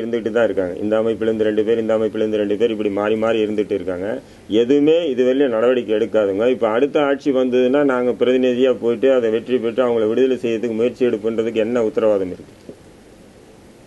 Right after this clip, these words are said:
இன்று எங்க சமூகத்தினுடைய ஓட்டு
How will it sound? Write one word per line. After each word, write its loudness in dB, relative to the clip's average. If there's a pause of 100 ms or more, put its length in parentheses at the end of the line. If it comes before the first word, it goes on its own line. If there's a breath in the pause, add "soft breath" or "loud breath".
(760)
இன்று 2 (240)
எங்க 2 (180)
சமூகத்தினுடைய 2 (100)
ஓட்டு 2